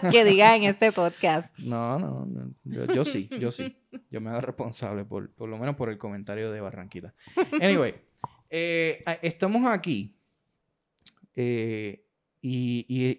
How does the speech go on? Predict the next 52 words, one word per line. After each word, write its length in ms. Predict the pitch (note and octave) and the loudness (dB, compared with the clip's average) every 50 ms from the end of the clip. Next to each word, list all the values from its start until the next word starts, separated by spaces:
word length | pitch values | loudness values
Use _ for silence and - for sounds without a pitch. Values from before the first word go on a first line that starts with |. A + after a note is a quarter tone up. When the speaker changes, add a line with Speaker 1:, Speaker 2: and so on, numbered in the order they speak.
| - | -2
Speaker 2:
y 40 | B2+ | -4
estábamos 440 | B2+ - - D3+ D3+ F3 F#3+ F#3+ F3+ | -6 -2 0 0 0 2 2 0 0
por 140 | E3 D3 B2+ | 0 0 0
una 180 | B2+ C#3 D3+ D#3 | 0 0 0 0
línea, 380 | E3 E3+ E3+ E3 C#3+ C3 C3 B2 | 0 0 0 0 -2 -2 -4 -4
estaba 320 | G#2+ A#2 - A2 G2+ G#2+ A#2 | -6 -8 -6 -4 -4 -2 -4
diciendo, 420 | B2+ B2 - C3+ C3 C3+ C3+ C3 B2 | -4 -6 -6 -6 -4 -2 -2 -2 -4
estaba 260 | A#2+ - G2+ G#2+ A2 | -4 -4 -4 -4 -4
contando 400 | B2 A#2+ A#2 - A#2+ A#2+ A#2+ A#2+ | -4 -6 -6 -6 -6 -6 -6 -6
una 100 | B2 B2 | -6 -6
historia 400 | A#2+ - B2 B2+ C3 B2+ B2 A#2+ | -6 -4 -4 -2 -2 -2 -2 -2
de, 240 | A#2 A2 G#2 G#2 G2+ | -4 -4 -6 -8 -10
de, 260 | G#2 G#2+ G#2 G2+ G2+ | -10 -10 -10 -10 -10
de 120 | G2+ G#2 | -10 -12
sufrimiento 800 | F#2+ - G2 - - F#2 F#2+ G2+ A2 A#2 B2+ - G#2+ A2 B2+ D3+ D3+ C#3 | -12 -12 -14 -12 -12 -10 -10 -8 -8 -8 -8 -8 -8 -8 -8 -10 -12 -16
que, 260 | - A2 G2 G2 G2+ | -14 -14 -14 -14 -16
que 140 | - - G2+ | -16 -16 -12
tuve, 400 | G#2 A#2+ A#2+ A2+ E2+ F#2+ A#2 C3+ - _ _ - - - - - - - _ _ - | -8 -6 -6 -6 -4 -6 -6 -8 -10 _ _ -20 -20 -20 -20 -20 -20 -20 _ _ -12
eh, 280 | - G#2 G2+ G2 - - - | -10 -8 -6 -6 -6 -4 -2
porque 240 | B2+ A#2 - - G2+ | -2 -2 -2 -2 -4
Speaker 1:
<laughs> 100 | G2 F#2+ | -4 -4
Speaker 2:
Erika 260 | G2 G#2+ A2 C3+ B2+ A#2+ | -4 -4 -4 -2 -2 -2
grabó 300 | A#2 G#2+ G2+ G#2 G2+ G#2+ | -2 -2 -2 -4 -4 -4
primero 300 | A2+ G#2+ A2 A2 A#2+ A#2 | -6 -6 -4 -4 -4 -6
con 160 | B2 B2+ B2+ | -6 -8 -8
Chicho. 400 | - - G2+ G2+ - G#2 A2 - _ _ _ _ _ _ _ _ _ _ _ _ _ _ - - - - G4+ B2+ | -10 -12 -12 -10 -12 -12 -12 -14 _ _ _ _ _ _ _ _ _ _ _ _ _ _ -20 -20 -2 0 0 2
Y, 640 | B2+ B2 A#2 A#2 A2+ A2+ A2+ A2 G#2+ G#2+ G#2+ G2+ - | 2 2 2 0 0 -2 -2 -4 -4 -4 -6 -8 -8
y 140 | - A2 G#2 | -8 -8 -6
yo 240 | G2 G2+ F#2+ F#2+ A2 | -4 -4 -2 -2 0
de 80 | D3 C#3+ | 0 0
verdad 220 | A#2 F#2+ F#2+ B2 | 0 -2 -4 -6
estaba 280 | C3+ - A#2+ A2+ A2+ A2+ | -6 -4 -4 -4 -4 -4
sentido, 520 | - D3+ C#3+ C#3+ - C#3+ D#3+ D#3+ C#3 G#2+ | -4 -6 -6 -4 -4 -2 0 2 0 2
pero 360 | A2+ A#2+ A#2+ B2 B2+ B2+ B2 F#2+ | 0 0 0 2 2 0 -2 -4
l-, 240 | B2+ C3 B2+ B2+ - | -6 -6 -6 -4 -2
luego 300 | C#3 C#3+ C#3+ C#3+ D3+ D#3+ | 0 2 4 4 4 4
recordé 580 | E3 F3 E3+ E3+ E3+ D#3+ D#3+ E3+ F3 E3 D#3 D3 | 2 2 0 2 2 2 4 4 4 4 4 2
lo, 340 | A2 A#2+ B2+ A#2+ A#2 A2+ F#2 | 2 2 2 2 2 0 -2
lo 200 | A#2 A#2+ A#2 A#2 | -2 -2 -2 -2
mucho 320 | A2+ A#2 A#2+ - - C#3+ | -2 -4 -6 -4 -4 -2
que 140 | C#3 C#3 C3 | 0 0 2
yo 380 | C3 C3+ C3 C3+ C3+ C3+ C3+ - | 2 2 2 2 2 2 0 0
aprecio 520 | C3 C3 B2+ C3+ C3 C3 C3 - - C3 B2 | -4 -4 -4 -2 -4 -4 -4 -6 -6 -6 -6
a 40 | A#2+ | -6
Chicho. 440 | - C3+ C3+ C3 - A#2+ A2 G2+ F#2 | -6 -8 -10 -8 -6 -6 -6 -6 -8
El 180 | G#2 G#2 - _ | -10 -12 -12 _
Chicho 320 | - - G#2+ - - C#3 | -14 -14 -10 -6 -6 -4
a 60 | C3 | -4
mí 140 | B2 A#2 A#2 | -4 -6 -8
no 100 | A#2+ B2+ | -8 -8
me 120 | C3+ C#3 B2+ | -8 -8 -6
conoce, 500 | - B2 G2 G2 A2 A#2+ - - G#2 | -6 -6 -6 -4 -6 -6 -8 -10 -14